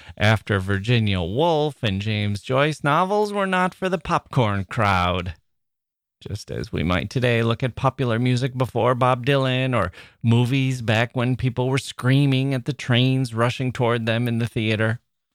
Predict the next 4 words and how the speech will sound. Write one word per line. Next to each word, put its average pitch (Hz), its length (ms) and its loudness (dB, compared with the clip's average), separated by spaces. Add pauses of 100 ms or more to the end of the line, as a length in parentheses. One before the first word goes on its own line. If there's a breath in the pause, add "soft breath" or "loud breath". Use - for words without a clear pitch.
(640)
We 110 120 0
consider 147 800 0
those 139 520 0 (180)
art 113 200 -4